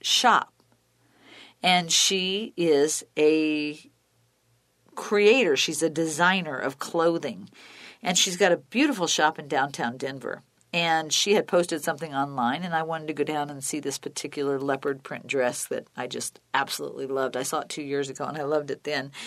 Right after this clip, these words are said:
And I saw she still had it, and I decided I'd go down and see if I could try it on. And I was talking to her about kind of looking forward to retirement,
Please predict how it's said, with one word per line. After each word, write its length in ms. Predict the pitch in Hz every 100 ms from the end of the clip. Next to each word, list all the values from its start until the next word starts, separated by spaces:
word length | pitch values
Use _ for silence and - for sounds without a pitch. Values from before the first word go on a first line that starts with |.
| - - - -
And 120 | 175
I 60 |
saw 220 | 175 175 170
she 160 | -
still 300 | 165 170 151
had 200 | 175 156
it, 120 | 202
and 80 | -
I 100 | 160
decided 360 | 160 170 156 156
I'd 180 | 156 156
go 100 | 156
down 260 | 143 143
and 100 | 151
see 140 | - 151
if 80 |
I 80 | 131
could 120 | 127
try 180 | - 151
it 60 | 139
on. 200 | - - - - - - _ - -
And 340 | 214 208 196
I 140 | - 196
was 180 | 190
talking 540 | - - 247 294 269 233
to 80 | 190
her 420 | 185 160 156 156
about 640 | 156 147 151 156 151 151 _ _ _ - - _ _ _ _ -
kind 240 | 240 196
of 100 | 170
looking 300 | 190 214 196
forward 420 | - 170 156 170
to 140 | - 170
retirement, 640 | 170 196 277 302 160